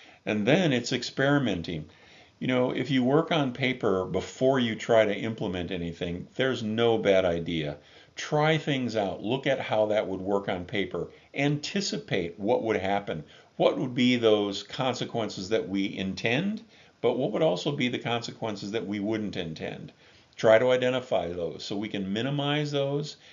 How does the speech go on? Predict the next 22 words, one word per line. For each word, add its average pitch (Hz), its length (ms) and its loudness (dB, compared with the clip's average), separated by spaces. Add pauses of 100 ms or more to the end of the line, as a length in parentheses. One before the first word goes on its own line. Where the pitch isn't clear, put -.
(160)
and 95 240 -6
maximize 95 880 -4
the 92 120 -10
productive, 82 800 -6 (240)
uh, 82 100 -6
results. 85 640 -6 (720)
And 107 160 -2
then 120 160 6
we 120 100 6
want 113 240 4
to 104 60 2
refine 113 720 2
and 98 240 -2
define. 87 680 -4 (420)
The 110 100 2
more 107 400 4
time 139 400 0
you 131 100 0
spend 120 800 -2
defining 117 760 0
what 117 260 6
is 117 580 0